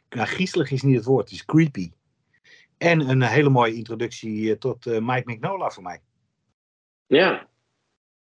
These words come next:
Speaker 2: Nee, dit, eh, dit is, dit is een hele mooie hidden gem.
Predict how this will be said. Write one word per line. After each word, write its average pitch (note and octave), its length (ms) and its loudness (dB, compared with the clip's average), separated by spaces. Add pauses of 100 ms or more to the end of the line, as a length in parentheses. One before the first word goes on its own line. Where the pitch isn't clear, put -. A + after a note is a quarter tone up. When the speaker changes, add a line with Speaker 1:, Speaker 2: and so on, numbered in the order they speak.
(240)
Speaker 2:
Nee, C3+ 140 2
dit, D3 240 0
eh, G2 220 2
dit D3 120 -4
is, C3 60 -4
dit C#3 200 0
is C3 120 4
een C3 100 8
hele E3 200 6
mooie A#2+ 280 8
hidden C3+ 260 6
gem. E3+ 360 2